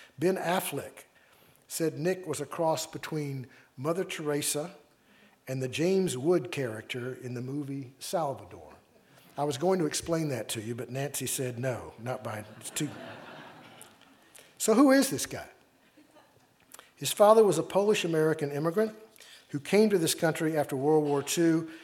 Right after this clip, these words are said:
and married a girl named McWilliams. His parents were longtime professors at Portland State University in Portland, Oregon, and he grew up on a sheep and cherry farm that the family also owned. He arrived at Harvard in nineteen seventy-eight,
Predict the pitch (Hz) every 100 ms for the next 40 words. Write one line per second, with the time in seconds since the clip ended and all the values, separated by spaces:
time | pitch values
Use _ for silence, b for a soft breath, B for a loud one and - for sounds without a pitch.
0 | B - 131 147 165 160 147 139 139 135
1 | 135 131 127 113 127 - 151 139 101 90
2 | - - _ _ B B B 139 - 180
3 | 180 180 151 143 170 185 180 165 147 143
4 | - 151 - 151 143 - B B B 139
5 | - 170 151 143 - 156 139 131 123 143
6 | 139 151 131 143 127 120 120 143 143 135
7 | 127 117 135 151 147 135 139 - 160 156
8 | - B B 139 - 185 147 113 113 90
9 | 76 - b b b b b b _ -
10 | 117 - 143 131 135 127 123 131 120 131
11 | 123 101 95 131 131 165 196 170 151 -
12 | 196 165 135 127 143 160 147 135 147 131
13 | 113 143 151 120